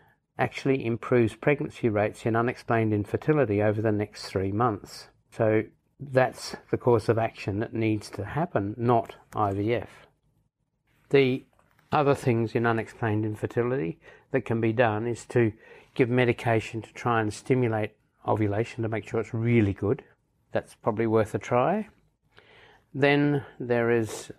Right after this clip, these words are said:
intrauterine insemination. And undertaking intrauterine insemination does involve drugs,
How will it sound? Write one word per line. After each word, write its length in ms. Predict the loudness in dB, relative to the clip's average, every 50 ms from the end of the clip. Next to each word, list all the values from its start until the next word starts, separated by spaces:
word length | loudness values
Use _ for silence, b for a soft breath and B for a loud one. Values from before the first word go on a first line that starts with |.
| -8
intrauterine 840 | -6 -4 -4 -4 -2 -2 0 0 0 -2 -2 -4 -2 -2 0 -2 -2
insemination. 840 | -4 -6 -8 -6 -4 -4 -2 0 2 2 2 0 -2 -8 -12 -12 -12 -14 _ _ _ b b b b b b
And 120 | 2 4 4
undertaking 640 | 4 4 2 0 0 2 2 2 2 2 -2 -6 -6
intrauterine 560 | -6 -6 -4 -2 -2 0 0 -2 -4 -4 -4
insemination 680 | -6 -6 -4 -4 -4 -4 -2 -2 -4 -4 -4 -4 0 2
does 200 | 4 4 4 4
involve 440 | 2 0 2 2 2 2 2 0
drugs, 580 | -2 -2 0 0 0 0 -2 -6 -8 -10 -12 -20